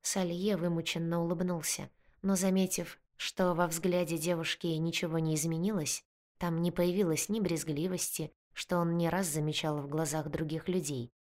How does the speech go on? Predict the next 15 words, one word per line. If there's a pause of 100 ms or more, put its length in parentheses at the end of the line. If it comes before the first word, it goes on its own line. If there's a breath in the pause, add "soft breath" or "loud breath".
(120)
ни
отстранённости, (280)
расслабился. (560)
«На
самом
деле
его
зовут
Арна. (320)
Он
усыновил
меня
в
шесть
лет.